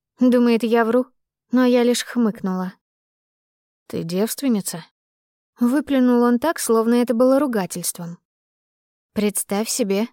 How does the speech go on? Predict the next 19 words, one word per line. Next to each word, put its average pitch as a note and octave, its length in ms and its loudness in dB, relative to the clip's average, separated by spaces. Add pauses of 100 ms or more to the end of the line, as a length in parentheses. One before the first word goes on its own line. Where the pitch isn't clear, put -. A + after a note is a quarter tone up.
(320)
мне B3+ 240 4
двадцать A#3+ 400 0
три, A#3+ 300 2
и - 20 0
я G3 140 -2
не G#3 100 2
собираюсь A3 520 2
оправдываться A3 600 0
перед G#3 240 -4
тобой», F#3+ 440 -6 (480)
поджала G3+ 420 -2
я F#3+ 140 -2
подбородок. F#3+ 680 -4 (920)
«Моего A3 360 2
первого A3+ 400 2
мужчину A#3+ 420 0
я G3 220 0
выберу A#3+ 260 0
сама, G3+ 440 -4